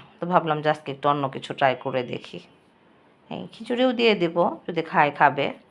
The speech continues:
আবার পাশের বাসা থেকে ভাবি ইফতার পাঠাইছে চিকেন বিরিয়ানি।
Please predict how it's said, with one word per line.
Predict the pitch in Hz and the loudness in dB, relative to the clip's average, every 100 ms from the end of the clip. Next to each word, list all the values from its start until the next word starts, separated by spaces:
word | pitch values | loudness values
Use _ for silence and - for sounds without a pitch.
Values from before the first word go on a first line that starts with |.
| _ _ _ _ _ _ _ _ _ _ _ _ _ _ _ - - - | _ _ _ _ _ _ _ _ _ _ _ _ _ _ _ -20 -8 0
আবার | 165 160 | 4 6
পাশের | 165 175 | 4 4
বাসা | 165 160 165 | 4 2 0
থেকে | 156 180 | 0 2
ভাবি | 175 175 156 | 4 4 2
ইফতার | 160 - 143 | -2 2 6
পাঠাইছে | 143 143 151 143 156 | 6 4 2 -2 -4
চিকেন | 156 160 147 | -4 -4 -2
বিরিয়ানি। | 143 143 143 139 | -2 -2 0 -2